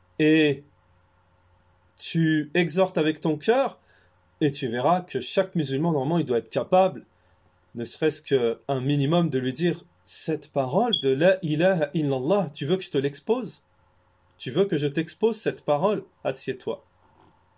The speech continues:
Et écoute bien et ouvre ton cœur. » Cette parole, la ilaha illallah, c'est celle pour laquelle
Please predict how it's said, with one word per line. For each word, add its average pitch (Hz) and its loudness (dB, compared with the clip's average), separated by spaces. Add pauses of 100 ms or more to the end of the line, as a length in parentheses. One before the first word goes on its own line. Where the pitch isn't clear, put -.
(320)
Et 135 2
écoute 143 -2
bien 156 0
et 160 2
ouvre 143 0
ton 139 -4
cœur. » 127 -4 (1600)
Cette - 0
parole, 208 2
la 214 4
ilaha 190 4
illallah, 196 2 (2250)
c'est - 0
celle 226 0 (800)
pour 180 2
laquelle 208 2